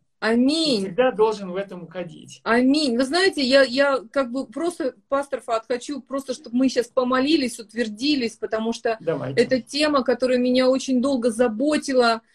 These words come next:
Speaker 1: Я пыталась человеческим умом вычислить как бы соотношение экономических невзгод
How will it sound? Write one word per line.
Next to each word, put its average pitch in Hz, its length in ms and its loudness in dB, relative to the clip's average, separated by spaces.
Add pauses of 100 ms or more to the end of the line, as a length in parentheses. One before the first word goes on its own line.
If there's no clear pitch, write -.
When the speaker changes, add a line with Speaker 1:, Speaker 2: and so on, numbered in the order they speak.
(200)
Speaker 1:
Я 233 180 2
пыталась 262 480 4
человеческим 269 640 -2
умом 277 440 2
вычислить 269 720 -2
как 240 220 -2
бы 269 200 0 (180)
соотношение 277 920 0
экономических 277 800 -4
невзгод 269 640 2